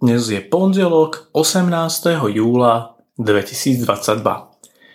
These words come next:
Slovo Božie je napísané v Evanjeliu podľa Jána v šiestej kapitole od dvadsiateho druhého po tridsiaty štvrtý verš. Na druhý deň zástup,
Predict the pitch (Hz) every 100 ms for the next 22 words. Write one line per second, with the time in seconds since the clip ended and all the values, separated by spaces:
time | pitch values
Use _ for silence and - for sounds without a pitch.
0 | _ - 110 101 98 139 160 156 104 104
1 | 123 135 - 170 170 175 156 156 151 156
2 | 143 135 131 131 123 123 120 120 117 113
3 | - _ _ _ - - 123 120 117 107
4 | 127 131 160 165 165 170 - 165 151 117
5 | 123 - 165 165 185 127 107 113 117 127
6 | 127 139 139 - 123 127 110 104 - 107
7 | 104 117 - - 117 - 120 98 101 -
8 | - - _ _ _ _ _ _ _ _
9 | _ _ _ 135 131 131 147 190 - 208
10 | 220 208 190 170 131 - 104